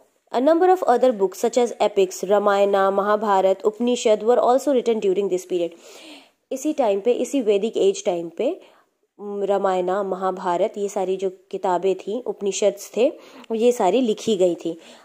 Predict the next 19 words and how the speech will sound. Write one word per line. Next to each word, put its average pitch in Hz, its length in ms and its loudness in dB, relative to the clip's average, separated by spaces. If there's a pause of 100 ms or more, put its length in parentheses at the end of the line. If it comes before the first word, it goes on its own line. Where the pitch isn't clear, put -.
(160)
Uh, 214 120 2
these 269 340 0
books - 280 -4
tell 233 260 2
us 208 340 0
lot 226 260 2
about 254 260 2 (180)
people 226 280 0
of 185 240 2
this 185 300 -2
time, 175 240 0 (120)
powerful 196 460 2 (140)
kings, 202 400 -2
rajan 190 420 0
ruled 190 320 -2
with 185 100 -4
the 196 140 2
help 175 200 0
of 262 180 2